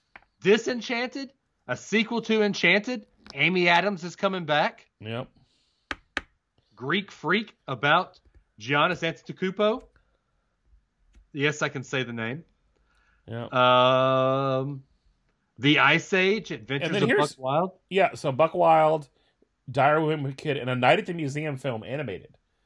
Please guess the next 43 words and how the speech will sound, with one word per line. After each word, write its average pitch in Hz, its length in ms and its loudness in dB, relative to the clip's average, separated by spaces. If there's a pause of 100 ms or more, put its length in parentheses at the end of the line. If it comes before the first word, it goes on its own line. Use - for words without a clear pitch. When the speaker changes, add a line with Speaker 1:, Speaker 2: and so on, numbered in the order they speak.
(140)
Speaker 2:
That's - 140 -16
kinda - 200 -8
fun. 90 300 -12 (520)
Speaker 1:
That'll 113 220 0
be 127 80 0
great. 117 340 0 (260)
Speaker 2:
And 143 100 -4
then 175 120 -2
you 185 120 0
have 180 220 8
the 147 60 4
Speaker 1:
Jung- 165 100 4
Speaker 2:
slot 165 300 6
of 135 120 -2
the 135 100 -2
feature 160 360 -6
films. 127 640 -8 (460)
Speaker 1:
Yep. 127 260 0 (200)
Speaker 2:
Three 226 320 4
of 220 100 2
which 185 180 6
we 208 100 2
Speaker 1:
Jungle 202 40 4
Speaker 2:
knew 226 160 4
about, 220 200 12
Speaker 1:
Cruise. 226 100 -8
Speaker 2:
four 294 240 10
of 202 80 4
which 208 180 4
I 147 140 4
didn't 139 360 0
know. 95 300 -12 (640)
Speaker 1:
Yep. 127 400 -2
Speaker 2:
Um, 110 340 -2
and 107 80 -8
we 123 120 -2
knew 147 80 2
about 165 200 4
Jungle 147 320 0
Cruise, 131 380 -4
obviously, 117 600 -6
The 107 140 -8
Rock, 107 440 -4